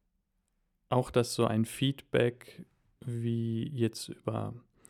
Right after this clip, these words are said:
dieses Format zu Gehör kommt. Und natürlich bin ich gespannt, wie es dann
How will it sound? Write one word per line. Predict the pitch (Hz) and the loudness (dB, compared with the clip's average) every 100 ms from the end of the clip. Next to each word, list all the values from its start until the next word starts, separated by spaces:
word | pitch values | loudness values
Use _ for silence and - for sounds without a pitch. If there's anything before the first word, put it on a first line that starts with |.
| - - _ _ _ _ _ _ _ - | -20 -20 _ _ _ _ _ _ _ -4
dieses | 123 117 120 110 - | -4 2 2 2 -2
Format | - 110 104 104 113 120 - - - _ _ _ _ _ _ | 0 2 2 2 2 2 -2 -16 -18 _ _ _ _ _ _
zu | - - | -4 0
Gehör | 113 104 107 120 123 - _ _ _ _ _ - | 2 4 4 2 0 -10 _ _ _ _ _ -18
kommt. | - 123 120 120 - - _ - _ _ - _ _ _ _ _ _ _ _ _ _ _ _ _ _ _ _ _ _ _ _ _ _ _ | 0 2 4 0 -4 -20 _ -20 _ _ -20 _ _ _ _ _ _ _ _ _ _ _ _ _ _ _ _ _ _ _ _ _ _ _
Und | - | 6
natürlich | 123 113 117 107 - | 6 8 4 2 2
bin | 113 | 0
ich | 107 | 2
gespannt, | 120 - - 104 107 - | -2 -4 0 0 0 0
wie | 110 | -2
es | - - | -2 -8
dann | - 101 98 101 | -6 -4 -4 -6